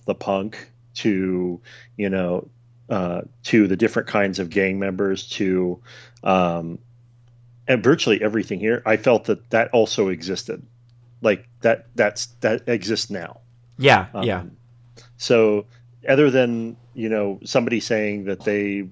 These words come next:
Speaker 1: you know, had something out for Reagan, um, I just didn't feel there was enough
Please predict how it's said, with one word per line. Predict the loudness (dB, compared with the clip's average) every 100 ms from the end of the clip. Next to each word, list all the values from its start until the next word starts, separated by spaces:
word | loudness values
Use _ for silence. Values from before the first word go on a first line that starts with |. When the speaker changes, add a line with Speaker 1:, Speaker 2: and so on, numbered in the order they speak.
| _ _
Speaker 1:
you | -6
know, | -4 0
had | -2 0
something | -4 -2 -2
out | -4
for | -2 2
Reagan, | 4 4 0 -6 -16 -20 -20 -20 _ -4
um, | 0 0 -2 -8 -12 _ _ _ _ -20 -20 -20 _ _ _ _ _
I | -2
just | 0 -2 -6
didn't | -4 -4 -6
feel | -4 0 2
there | 0
was | -2 -4
enough | -2 0 -2